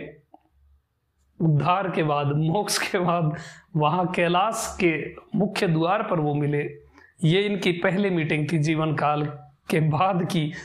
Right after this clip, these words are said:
जीवन काल में तो हुई नहीं। ऐसी गुरु भक्ति थी इन कुरुम्बर की, इन शिव भक्त की। ऐसा, ऐसी गुरु भक्ति उद्धार का कारण बनती है। इसलिए आपके जो भी गुरु हैं,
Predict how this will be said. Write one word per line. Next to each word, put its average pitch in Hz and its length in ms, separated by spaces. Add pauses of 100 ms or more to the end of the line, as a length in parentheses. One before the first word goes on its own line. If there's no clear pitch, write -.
(160)
जीवन 175 260
काल 175 240
में 170 120
तो 165 100
हुई 160 320
नहीं। 151 400
ऐसी 202 460 (460)
गुरु 220 260
भक्ति 196 400
थी 175 200 (120)
इन 170 140 (400)
कुरुम्बर 165 440
की, 151 220 (720)
इन 165 220 (360)
शिव - 340
भक्त 180 400
की। 170 540
ऐसा, 185 320 (260)
ऐसी 190 340
गुरु 190 300
भक्ति 196 500
उद्धार 156 560
का 180 160
कारण 156 360
बनती 151 340
है। 151 160
इसलिए 185 380
आपके 180 320
जो 180 220
भी 247 140
गुरु 185 300
हैं, 180 180